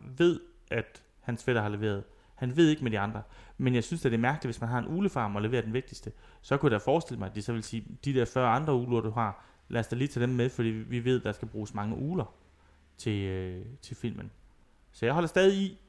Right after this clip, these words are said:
og synes, den holder, den historie, på en eller anden måde. Øhm, jamen, så fik jeg lige fortalt, min, øh,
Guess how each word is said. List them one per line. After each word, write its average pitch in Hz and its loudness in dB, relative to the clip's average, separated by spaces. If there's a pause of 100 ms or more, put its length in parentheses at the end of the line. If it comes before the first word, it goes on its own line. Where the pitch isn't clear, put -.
og 135 -8
synes, 175 -4
den 143 -4
holder, 147 2
den 113 0
historie, 110 -2 (600)
på - -4
en - 0
eller 104 -2
anden 104 -4
måde. 104 -4 (2500)
Øhm, 131 0 (200)
jamen, 151 2
så 180 -2
fik 180 -2
jeg 175 2
lige 175 -6
fortalt, 180 0 (160)
min, 147 -4
øh, 131 -2